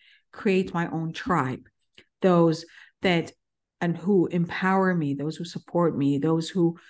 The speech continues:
who resonate, like-hearted, like-minded people. And this is where as well, um, I think something people keep saying, "I can't do that." And I keep saying, like, you know,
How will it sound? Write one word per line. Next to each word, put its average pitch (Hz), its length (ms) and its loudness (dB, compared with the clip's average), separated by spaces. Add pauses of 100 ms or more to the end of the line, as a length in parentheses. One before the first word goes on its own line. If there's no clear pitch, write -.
(180)
who 180 240 2
resonate, 190 800 0
like-hearted, 190 640 -2
like-minded 170 640 -4
people. 139 460 -8 (440)
And 202 120 4
this 196 160 0
is 208 100 4
where 180 260 4
as 170 160 0
well, 165 400 0 (460)
um, 156 400 -4 (160)
I 190 80 -2
think 180 280 -2
something 190 520 0 (120)
people 190 240 -2
keep 180 160 -6
saying, 175 300 -2
"I 175 80 0
can't 170 400 -4
do 214 160 4
that." 160 260 0
And 170 80 -4
I 160 60 -4
keep 165 200 -8
saying, 160 200 -2
like, 156 240 -2
you 175 60 2
know, 143 160 -2